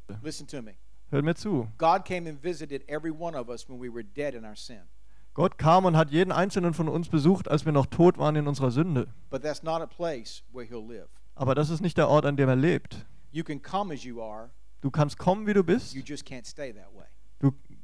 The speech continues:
Speaker 1: kannst nur nicht so bleiben.
Speaker 2: If we want the habitation of God in our lives.
Speaker 1: Wenn wir die Wohnung Gottes in unserem Leben wollen,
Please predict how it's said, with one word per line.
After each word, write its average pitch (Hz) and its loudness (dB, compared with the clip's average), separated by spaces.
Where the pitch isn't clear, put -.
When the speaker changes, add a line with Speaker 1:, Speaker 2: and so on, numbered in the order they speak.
Speaker 1:
kannst 143 0
nur 147 8
nicht 143 4
so 127 4
bleiben. 127 2
Speaker 2:
If 104 -10
we 139 -8
want 147 -8
the 131 -10
habitation 135 -8
of 101 -12
God 110 -10
in 110 -14
our 107 -14
lives. 107 -12
Speaker 1:
Wenn 131 0
wir 143 4
die 127 2
Wohnung 180 10
Gottes 175 10
in 170 0
unserem 160 4
Leben 151 4
wollen, 175 2